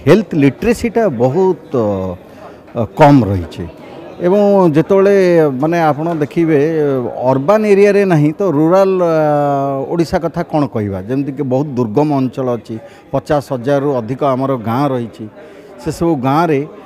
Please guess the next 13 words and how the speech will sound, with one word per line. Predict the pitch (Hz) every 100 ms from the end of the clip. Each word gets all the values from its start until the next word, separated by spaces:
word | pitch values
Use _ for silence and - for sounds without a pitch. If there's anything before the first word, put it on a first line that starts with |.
| - -
ଯେ | 196 - 160
କ'ଣ | 185 247 202
ହେଉଛି | 117 160 185 190 175
ଦେହରେ, | 127 156 165 208 190
ଯଦି | 160 135 151 190
ଗୋଟେ | 190
କିଛି | 185 190 202
ପରିବର୍ତ୍ତନ | 135 139 156 160 160
ଆସୁଛି। | 127 - 151
ଆଉ, | 160 175 165 - - - -
ଅ, | 151 143 139 139 139 135 -
ପୋଷ୍ଟ, | 170 190 - -
ଅ, | 175 151 143 131 131 127 123 123 120 120 110 - 139 131